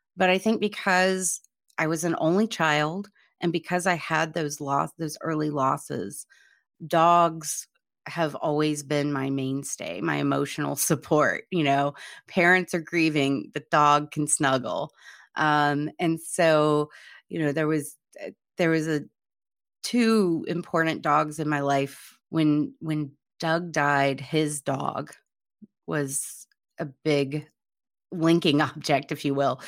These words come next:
You know, she continued the bond. And she wound up dying right around the same time my grandfather died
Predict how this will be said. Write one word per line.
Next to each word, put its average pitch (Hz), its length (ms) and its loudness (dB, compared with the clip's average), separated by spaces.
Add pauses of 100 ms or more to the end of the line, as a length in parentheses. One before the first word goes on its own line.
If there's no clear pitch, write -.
(180)
You 165 80 2
know, 156 120 4
she 160 240 -6
continued 151 600 -2
the 143 80 -8
bond. 139 500 -2 (760)
And 160 460 2 (240)
she 208 300 -2
wound 180 320 2
up 160 120 -4
dying 156 300 2
right 151 220 -2
around 156 200 -4
the 151 80 -6
same 151 240 -6
time 147 200 -6
my 151 100 -4
grandfather 156 760 -4
died - 460 -4